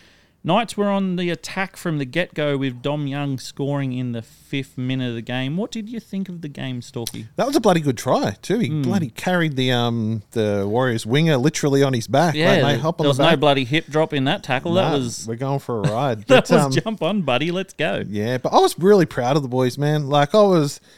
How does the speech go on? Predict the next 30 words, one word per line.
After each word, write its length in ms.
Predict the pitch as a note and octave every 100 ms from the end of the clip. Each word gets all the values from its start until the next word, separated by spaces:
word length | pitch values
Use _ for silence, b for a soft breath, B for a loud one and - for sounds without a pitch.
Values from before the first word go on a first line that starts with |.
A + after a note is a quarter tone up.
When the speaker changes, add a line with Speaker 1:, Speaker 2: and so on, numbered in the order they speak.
| b b b
Speaker 2:
just 200 | A3 G#3 - D#3+ D3+
something 260 | C4 C4+
that 100 | B3+
really 240 | F3 G3 F#3+
summed 380 | - E3 E3+ D#3
up 160 | D#3
the 80 | C3+
game 300 | A#2+ C3 D3
for 160 | - A#2+
me 240 | B2+ C#3
was 260 | A#2+ A#2+ C3
at 160 | E3
the 40 | -
s-, 120 | -
towards 280 | - E3+ D#3+
the 80 | D3+
start 240 | D#3+ D3
of 40 |
the 60 | B2+
game 300 | A#2+ C3 B2+
when 180 | B2 A#2+
Crosland 560 | - D3 D3+ D#3 C#3
threw 240 | - - C#3
that 180 | B2 A#2+
intercept. 400 | C#3 B2 D#3 C3
Like, 200 | A#2 - -
okay, 220 | A#2+ F#2+
yeah, 220 | G2 G#2+
that 180 | G#2+ -
sucked. 320 | - C#2+ _